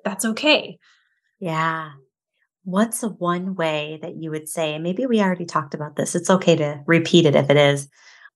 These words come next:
Speaker 2: What's one way that folks can start to allow that fog to clear? Like, how can they assist moving that a little bit more? 'Cause it's gonna maybe linger a little bit and there's some things we can't change about that.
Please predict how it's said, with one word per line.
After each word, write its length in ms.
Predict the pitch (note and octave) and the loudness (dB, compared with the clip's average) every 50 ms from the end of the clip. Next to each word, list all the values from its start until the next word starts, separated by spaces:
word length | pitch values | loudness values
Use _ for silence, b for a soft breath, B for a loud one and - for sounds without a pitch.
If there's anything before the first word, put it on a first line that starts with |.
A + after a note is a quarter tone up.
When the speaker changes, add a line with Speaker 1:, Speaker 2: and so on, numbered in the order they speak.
| _ | _
Speaker 2:
What's 240 | - - F4+ F4+ - | 4 4 4 4 4
one 420 | G3+ E3 D3+ E3 D#3+ E3 E3+ D#3+ D3 | 0 2 4 6 6 6 6 4 2
way 500 | D#3 C#3+ C#3+ C#3 C#3 D#3 D3 C#3+ C#3 - _ | 2 2 2 0 0 -2 -4 -10 -14 -12 _
that 320 | - D#3+ D3 D#3 D3+ - - | -4 -2 -2 -4 -4 0 4
folks 340 | F3 D#3+ D#3 D#3 - - | 4 4 4 2 -2 -6
can 220 | - - F#3+ E3 C#3+ | -4 0 0 0 0
start 440 | - - - D#3 C#3+ D3+ - - - | 0 0 2 2 2 2 -2 -2 -2
to 540 | - - - D#3 D3 C#3+ C#3+ C#3+ C#3 C#3 - - _ _ _ _ - | -2 0 2 2 2 2 2 0 -2 -4 -8 -12 _ _ _ _ 0
allow 320 | E3 D#3 E3 E3 E3+ F#3 | 2 4 6 6 6 6
that 220 | F#3 F#3+ F3+ - - | 6 4 2 2 0
fog 480 | - _ E3 D3+ D3 D3 D3+ C#3+ - | -2 _ 4 6 6 4 4 0 -6
to 80 | - C#3+ | -12 -12
clear? 580 | C#3 - - B2+ - - - - - - - _ _ | -12 -4 -2 -2 0 0 -2 -6 -8 -10 -16 _ _
Like, 140 | E3+ E3+ - | -6 -4 2
how 160 | - G3+ G3 | 2 2 2
can 180 | G3 B3 B3 A#3 | 4 6 8 8
they 160 | A#3 A3+ G#3+ | 8 8 6
assist 720 | G3 F3+ - - - - E3+ D#3+ C#3 - - - - - - _ _ _ _ _ _ _ _ _ _ _ _ _ _ _ _ _ _ | 4 0 -2 -4 0 0 0 0 0 -4 -10 -16 -16 -18 -20 _ _ _ _ _ _ _ _ _ _ _ _ _ _ _ _ _ _
moving 640 | D#3 D#3 E3 E3 E3 D#3+ D3 C#3 C#3 C3 A#2+ A#2 | 0 2 4 4 4 4 4 4 2 2 2 -2
that 280 | - - - A2+ - - | -4 -4 -2 -2 -2 2
a 80 | - D#3+ | 2 2
little 260 | D#3 D3 C#3+ D3 D3 | 2 2 2 0 2
bit 200 | C#3 C#3+ C#3 - | 4 4 2 2
more? 340 | D#3 D3+ C#3 - D3 - C#3 - - | 2 2 2 2 2 2 -2 -4 -8
'Cause 300 | E3 D#3 - - - - - | -8 -8 -8 -10 -12 -6 -4
it's 140 | - E3+ - | -4 -2 2
gonna 180 | - A#3+ B3+ B3 | 4 4 6 8
maybe 300 | B3 B3 A#3+ B3+ B3 A#3+ | 6 6 6 6 6 8
linger 320 | A3+ G#3+ G3+ G3 F#3+ F#3 | 8 8 8 8 8 6
a 80 | F3+ F3 | 6 6
little 220 | F3 E3+ F3 E3+ | 6 4 4 4
bit 200 | E3+ D#3+ - - | 2 0 0 0
and 80 | - F3 | -2 -2
there's 380 | E3 E3 D#3+ - - - - - _ _ _ - | -2 -2 -4 -6 -10 -12 -16 -20 _ _ _ -4
some 280 | - A3+ G#3+ G#3+ G#3+ | -2 2 4 4 4
things 240 | G#3+ A3 G#3 F#3 F#3+ | 4 4 0 0 0
we 80 | G3 F#3+ | -4 -4
can't 300 | F#3+ F#3 F3+ E3 E3+ - | -2 -4 -4 -4 -4 -6
change 240 | - D#3 D3+ C#3+ | -6 -6 -6 -4
about 260 | - - C#3 C#3 C#3+ C#3 | 0 0 2 2 2 2
that. 340 | C#3+ D3 D#3+ F#3+ G#3 B | 4 4 4 4 2 B